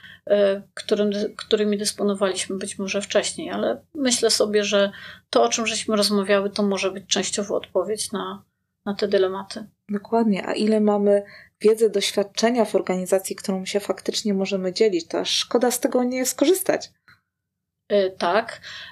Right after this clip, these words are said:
Speaker 1: E, i, e, powiem więcej, może to już nie o mentoringu, ale, e, mamy fantastyczne przykłady u siebie, gdzie ludzie, którzy są specjalistami w różnych dziedzinach,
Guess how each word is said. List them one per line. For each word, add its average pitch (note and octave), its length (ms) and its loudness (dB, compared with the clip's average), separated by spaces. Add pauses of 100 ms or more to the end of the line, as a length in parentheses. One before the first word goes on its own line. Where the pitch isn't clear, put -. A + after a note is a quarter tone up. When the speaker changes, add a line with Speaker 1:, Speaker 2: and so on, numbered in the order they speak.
(120)
Speaker 1:
E, F#3 340 2
i, G3 760 -4
e, - 40 4 (480)
powiem G3+ 380 2
więcej, G3 680 2
może G3+ 320 0
to G#3+ 100 -8
już G3+ 160 -2
nie G3 140 -2
o F#3+ 40 -2
mentoringu, G3 640 2
ale, F#3+ 300 2 (440)
e, F#3+ 460 2
mamy G3 300 2
fantastyczne G#3 680 -2
przykłady G3+ 440 0
u - 80 -10
siebie, A3+ 680 2
gdzie G3 720 0
ludzie, G#3 340 0
którzy G3+ 300 -6
są G3+ 140 -2
specjalistami F#3+ 800 -2
w F#3+ 40 -16
różnych G3+ 360 -2
dziedzinach, G3 580 0